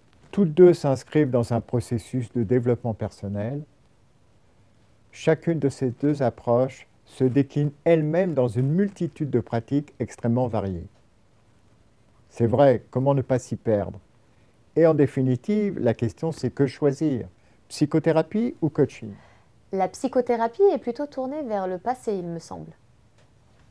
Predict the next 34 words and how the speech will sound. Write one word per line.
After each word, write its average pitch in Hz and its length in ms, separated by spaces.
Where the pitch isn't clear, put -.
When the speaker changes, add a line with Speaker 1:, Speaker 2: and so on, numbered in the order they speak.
Speaker 1:
Pour 165 160
beaucoup 185 300
de 190 40
personnes, 170 440
c'est 143 260
exact, 135 460
c'est 110 160
ce - 100
qui 113 240
se - 220
représente. 113 840
La 110 160
psychothérapie, 160 1000
effectivement, 147 640
est 156 60
pour 127 200
guérir 120 380
du 101 120
passé. 95 440
Et 131 280
il 143 100
se - 220
repose 147 460
la 120 100
question, 196 460
psychothérapie 127 760
ou 208 100
coaching ? 120 600
Commençons 190 540
par 127 220
étudier 127 480
la 120 100
première 120 420
approche, 120 720